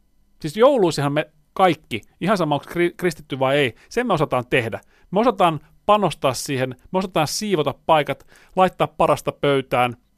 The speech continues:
olla lähimmäisten kanssa, antaa lahjoja, nauttia, rauhoittua, pysähtyä. Mut mun mielestä tähän luterilaiseen pääsiäiseen voisi panostaa enemmän. Ei sen takia, että kristillisyys meitä siihen pakottaa, vaan koska se tekee meille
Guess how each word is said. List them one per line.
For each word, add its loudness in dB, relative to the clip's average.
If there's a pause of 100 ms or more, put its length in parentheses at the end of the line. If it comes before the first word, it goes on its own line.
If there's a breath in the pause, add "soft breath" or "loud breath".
(200)
olla 4
lähimmäisten 2
kanssa, -6
antaa 0
lahjoja, 2 (340)
nauttia, 0
rauhoittua, 2
pysähtyä. -6
Mut -8 (180)
mun 0
mielestä 0 (560 soft breath)
tähän 2
luterilaiseen 0
pääsiäiseen 2
voisi -4
panostaa -2
enemmän. -12 (800)
Ei 0 (100)
sen -2
takia, -2
että -10
kristillisyys -8
meitä -10
siihen -8
pakottaa, -2 (520 soft breath)
vaan 2
koska -4
se -6
tekee -6
meille -6